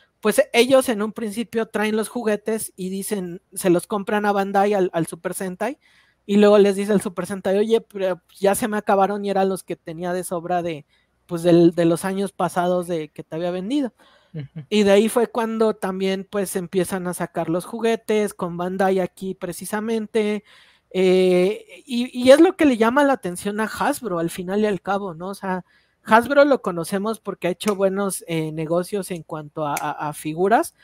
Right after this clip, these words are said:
Speaker 1: Digo, gran ejemplo fue cuando obtiene Marvel Legends y el negocio en el que ahorita está metido, que, que a pesar de que luego hay, este, remates, pues,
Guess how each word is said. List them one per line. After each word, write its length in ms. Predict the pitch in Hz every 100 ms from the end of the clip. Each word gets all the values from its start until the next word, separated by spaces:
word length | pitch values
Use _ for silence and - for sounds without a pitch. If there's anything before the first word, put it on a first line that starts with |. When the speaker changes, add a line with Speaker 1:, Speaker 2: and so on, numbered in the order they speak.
| _ _ 196
Speaker 1:
Digo, 420 | 208 208 185 _ _ _
gran 420 | 196 202 208 240
ejemplo 540 | 240 - 214 208 220 214
fue 180 | 214
cuando 280 | - 208 208
obtiene 400 | 180 - 185 190
Marvel 360 | 180 180 185 170
Legends 560 | 170 185 330 - - _ _ _ _ _ _ _ _
y 220 | 190 185
el 140 | 175 175
negocio 420 | 180 190 - 214
en 100 | 196
el 160 | 175 -
que 80 |
ahorita 280 | 165 165 180
está 240 | 160 175 165
metido, 480 | 165 311 359 220
que, 180 | 190 156
que 120 | -
a 100 | 175
pesar 260 | 196 185 220
de 120 | 247
que 180 | 220 180
luego 280 | 170 185 190
hay, 480 | 190 185 180 170 147
este, 760 | 135 - - 160 147 143 143 143
remates, 480 | 156 170 180 254
pues, 260 | - 175